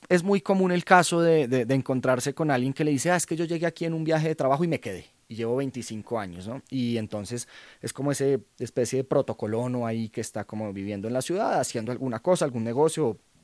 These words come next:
montando un hostal o lo que sea. Pero ese es uno entre diez mil.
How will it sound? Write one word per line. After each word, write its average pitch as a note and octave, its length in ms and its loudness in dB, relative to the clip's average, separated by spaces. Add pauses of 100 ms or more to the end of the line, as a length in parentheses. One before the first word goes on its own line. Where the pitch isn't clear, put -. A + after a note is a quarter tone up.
(160)
montando B2 460 -2
un B2 80 -2
hostal F#3 340 8
o D3+ 40 8
lo A#2+ 100 2
que A#2 100 -2
sea. G2 200 -2 (1200)
Pero D3 300 10
ese C3 220 4
es C#3+ 100 0
uno F3 320 4
entre A#2+ 440 0 (360)
diez B2 320 -2
mil. C3 220 -4